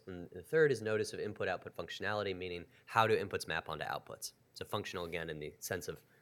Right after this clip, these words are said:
mathematical function. So I'm gonna model it this way. So we have inputs on the left, you know, and then you have the functional layer, which is basically,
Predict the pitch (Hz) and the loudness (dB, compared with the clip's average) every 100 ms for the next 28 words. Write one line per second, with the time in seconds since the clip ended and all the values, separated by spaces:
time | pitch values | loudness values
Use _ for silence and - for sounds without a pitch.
0 | _ - 95 95 90 78 - 87 - - | _ -4 -2 0 -2 -2 -10 -12 -14 -18
1 | _ _ _ _ _ _ _ _ _ _ | _ _ _ _ _ _ _ _ _ _
2 | - - - 151 151 151 147 - - _ | -20 -18 2 8 10 10 8 -4 -20 _
3 | _ _ _ _ - - 147 143 151 135 | _ _ _ _ -20 -6 0 8 8 10
4 | 127 127 120 113 - 123 117 113 - 113 | 10 12 10 8 4 6 6 4 2 4
5 | 117 139 135 131 131 120 113 113 110 - | 6 6 6 4 6 6 8 6 4 0
6 | - 107 107 101 101 101 101 - 131 - | -10 0 2 2 2 -2 -2 0 0 2
7 | 123 110 107 107 107 98 95 98 - 98 | 2 6 6 8 6 2 -2 -2 0 2
8 | 104 - 95 90 85 | 0 0 2 2 -2